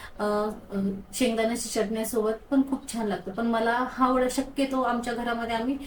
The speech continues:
दहीसोबतच खातो. दह्यामध्ये आम्ही दोन ते तीन हिरव्या मिरच्या चिरून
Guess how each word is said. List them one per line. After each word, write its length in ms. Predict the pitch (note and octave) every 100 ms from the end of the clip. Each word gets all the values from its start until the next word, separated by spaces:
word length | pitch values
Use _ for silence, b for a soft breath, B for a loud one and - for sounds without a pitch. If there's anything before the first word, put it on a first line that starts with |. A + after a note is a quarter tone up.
| B B -
दहीसोबतच 760 | A#3+ B3+ B3+ A#3+ G#3+ A3 A3
खातो. 220 | A3 G3+ G#3
दह्यामध्ये 460 | A3 A3+ A3 A3
आम्ही 180 | A3 A3+
दोन 160 | A3 A3
ते 140 | A#3
तीन 280 | A#3+ B3 C#4
हिरव्या 480 | - - - A#3 A3+
मिरच्या 340 | A3+ A3 A#3
चिरून 360 | A#3+ A3 A3+